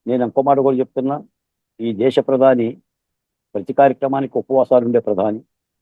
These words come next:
దసరా నవరాత్రుల్లో కానీ, అమ్మవారి నవరాత్రుల్లో కానీ, లేదా బ్రహ్మోత్సవాల్లో కానీ చాలా దైవ పూజతో కలిగిన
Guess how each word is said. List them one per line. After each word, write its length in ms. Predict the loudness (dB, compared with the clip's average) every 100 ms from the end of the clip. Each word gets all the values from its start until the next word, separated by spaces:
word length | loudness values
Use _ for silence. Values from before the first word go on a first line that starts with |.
| _ _ _ _ -6
దసరా 280 | 0 2
నవరాత్రుల్లో 640 | 4 4 4 4 0 0 2
కానీ, 280 | 2 0 -10 _ _ _ _ _ _ _ _ _ -4
అమ్మవారి 380 | 0 4 4
నవరాత్రుల్లో 600 | 2 0 -2 -2 -4 -2
కానీ, 220 | -2 -4 -6 _ _ _ _ -4
లేదా 160 | -2
బ్రహ్మోత్సవాల్లో 840 | 0 0 0 0 2 2 4 4 2
కానీ 220 | 0 -2 _ _ _ _ _ _ _ _ _ 4
చాలా 140 | 4 4
దైవ 280 | 0 0
పూజతో 420 | 0 -4 -6 -4 0
కలిగిన 420 | 0 0 -2